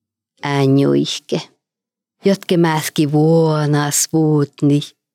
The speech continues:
nohka mähtun kätti. Ton vuojat mun äänestuttan. Ja det toonke äänestutta kalat. Vaikka midnight oil äänestutta, how do we sleep while the beds are burning? Laasihtan jiena.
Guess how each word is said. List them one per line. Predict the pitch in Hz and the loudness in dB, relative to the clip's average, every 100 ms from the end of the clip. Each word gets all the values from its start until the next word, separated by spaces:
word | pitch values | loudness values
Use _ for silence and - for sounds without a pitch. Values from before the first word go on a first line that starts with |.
| _ | _
nohka | 156 160 165 160 - - 160 | 0 2 2 0 -4 -4 -2
mähtun | 160 - - - 160 151 | -2 -4 -8 -2 -2 -2
kätti. | 143 - _ _ - - - _ _ _ _ _ _ _ _ _ - | -6 -8 _ _ -12 -12 -12 _ _ _ _ _ _ _ _ _ -4
Ton | 143 139 | 0 0
vuojat | 139 139 139 151 175 - - - - _ _ - | 2 2 0 -2 -4 -8 -16 -20 -20 _ _ -2
mun | 208 214 | 2 4
äänestuttan. | 160 139 - - 165 _ _ - 170 - _ _ _ _ _ _ _ _ _ _ | 2 -2 -4 -10 -12 _ _ -8 -8 -10 _ _ _ _ _ _ _ _ _ _
Ja | 151 143 | -2 0
det | 143 - | -2 -2
toonke | 139 131 135 135 131 135 | -2 0 -2 -2 -2 0
äänestutta | 127 143 - 135 - 139 | 0 -2 -4 -4 -4 -6
kalat. | 139 139 160 - - - - - - | -4 -4 -4 -8 -20 -20 -20 -18 -6
Vaikka | 247 - 247 | -4 0 0
midnight | 226 185 202 190 185 | 0 0 0 0 -2
oil | 180 175 175 | -2 0 0
äänestutta, | 170 165 156 - 165 165 170 160 - - 240 | 0 -2 -4 -4 -4 -4 -8 -8 -10 -10 -2
how | 233 | 0
do | 214 | 0
we | 220 | 0
sleep | - - 226 214 | -2 -2 -2 0
while | 214 214 | 2 2
the | 202 | 2
beds | 208 202 - | 0 -2 0
are | 208 | -2
burning? | 202 269 285 170 151 - _ _ _ _ _ _ _ _ - | 0 0 2 0 -2 -6 _ _ _ _ _ _ _ _ -8
Laasihtan | 120 - 113 - 127 127 | -6 -4 -4 -4 -6 -6
jiena. | 131 131 123 131 | -6 -6 -6 -10